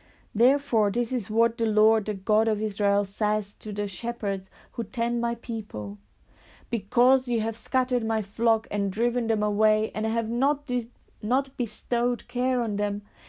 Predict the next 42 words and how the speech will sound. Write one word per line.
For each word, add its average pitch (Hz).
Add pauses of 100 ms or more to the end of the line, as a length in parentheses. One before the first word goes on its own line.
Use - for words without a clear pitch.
(180)
I 240
will 233
bestow 226
punishment 240
on 208
you 202
for 202
the 208
evil 208
you 202
have 202
done, 202 (640)
declares 208
the 214
Lord. 208 (360)
I 269
myself 247
will 226
gather 226
the 208
remnant 214
of 202
my 208
flock 208
out 214 (120)
of 202
all 233
the 254
countries 220
where 208
I 220
have 208
driven 226
them, 202
and 202
will 202
bring 214
them 220
back 208
to 208
their 202
pasture, 208